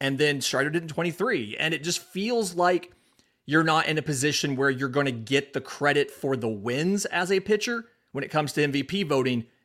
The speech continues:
because the offense is so good. Now, if the offense, offense takes five steps back, that's different.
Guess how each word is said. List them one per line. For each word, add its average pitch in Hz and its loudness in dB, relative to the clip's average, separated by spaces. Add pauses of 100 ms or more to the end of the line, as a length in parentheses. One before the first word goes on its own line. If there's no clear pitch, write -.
because 143 2
the 139 -2
offense 127 -2
is 113 -6
so 113 0
good. 107 0
Now, 127 0 (340)
if - -20
the 147 4
offense, 143 2
offense 147 0
takes - -2
five 131 2
steps 117 -4
back, 156 2
that's - -8
different. - -6